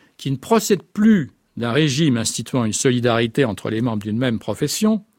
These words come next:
mais prennent la forme d'une créance sur un organisme financier ou un assureur. Autrement dit, il ne s'agit plus à proprement parler de droits sociaux, mais de droits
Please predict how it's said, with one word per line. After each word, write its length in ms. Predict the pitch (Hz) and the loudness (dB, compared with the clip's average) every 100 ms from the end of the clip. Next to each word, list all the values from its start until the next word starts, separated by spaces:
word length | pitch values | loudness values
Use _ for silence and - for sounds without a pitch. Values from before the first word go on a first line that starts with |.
| _ _ _ _ - | _ _ _ _ -4
mais 80 | |
prennent 200 | 147 220 | 0 2
la 120 | 180 160 | 2 2
forme 240 | 233 202 | 4 4
d'une 160 | 147 131 | 2 0
créance 720 | - 180 185 240 254 - - | 4 4 6 2 0 -6 -12
sur 260 | - - 165 | -6 0 2
un 120 | 175 | 4
organisme 560 | 165 139 139 139 131 120 | 4 4 4 2 0 -4
financier 560 | - 123 117 - 233 | -2 -2 -2 0 4
ou 100 | 208 | 4
un 120 | 147 143 | 4 4
assureur. 480 | 131 135 110 92 - | 2 0 -2 -4 -8
Autrement 340 | 123 180 196 | 0 2 4
dit, 260 | 196 160 - _ _ _ _ - | 2 0 -2 _ _ _ _ -6
il 60 | |
ne 40 | 156 | -2
s'agit 300 | 180 151 165 | 0 -2 -4
plus 380 | 180 175 147 - _ _ | -2 0 0 -4 _ _
à 100 | - | -6
proprement 500 | 143 - 143 151 135 | -4 -4 -2 0 0
parler 420 | 117 143 131 139 107 | 0 0 2 2 2
de 100 | 101 | -2
droits 200 | 104 101 | -2 -4
sociaux, 560 | - 110 - 185 226 _ | -4 -4 2 4 2 _
mais 160 | 135 151 | 0 4
de 120 | 147 | 2
droits 380 | 135 131 110 | 2 2 0